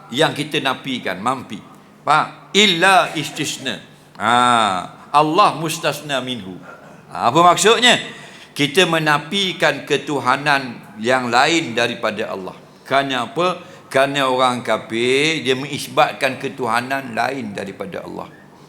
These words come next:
Contoh, Nasara. Tiga dalam satu, satu menjadi tiga. Tuhan yang asal satu berkembang menjadi tiga. Tiga ini balik kepada yang satu. Itu bukan la ilaha illallah.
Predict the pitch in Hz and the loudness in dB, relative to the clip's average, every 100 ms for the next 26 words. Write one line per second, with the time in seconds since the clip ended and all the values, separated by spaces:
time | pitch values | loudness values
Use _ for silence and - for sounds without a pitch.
0 | - - 104 98 95 143 123 - 110 107 | -20 -4 -2 -2 4 4 4 -2 -10 -8
1 | - 110 110 104 104 90 - - - - | -4 -2 -2 -2 -4 -6 -10 -20 -20 -20
2 | - 151 - 175 160 135 139 131 120 131 | -8 -6 0 2 4 2 2 0 -2 -4
3 | 151 170 - 127 - 143 123 120 104 107 | -4 -6 -2 -2 -2 -8 -6 -8 -4 -6
4 | 104 98 107 82 95 85 - - - - | -6 -12 -12 -10 -10 -10 -16 -20 -20 -20
5 | _ - 135 127 143 143 139 135 135 113 | _ -6 0 2 4 2 2 -2 -2 -8
6 | - 127 110 170 165 156 120 120 185 196 | -4 -2 0 2 2 2 -2 0 -4 -4
7 | - - - 113 135 - 131 139 151 135 | -6 -12 -8 0 0 0 -6 2 2 2
8 | 123 123 120 117 113 - 127 156 190 196 | -6 -4 -4 -4 -8 -10 -6 0 0 0
9 | - - - - 151 165 147 147 139 147 | -6 -16 -20 -6 -2 0 0 0 0 -2
10 | 120 131 139 123 - 120 117 117 117 104 | 0 2 0 -6 -6 -2 -2 0 -2 -2
11 | 104 104 - 101 92 92 - 110 104 104 | -4 -8 -6 -10 -8 -8 -8 -8 -8 0
12 | 98 85 - - - - 95 113 127 110 | 0 0 -12 -20 -20 -14 -4 2 2 2
13 | 101 107 101 98 90 95 104 90 85 85 | -2 -6 -6 -6 -4 -6 -6 -10 -10 -8
14 | 80 | -12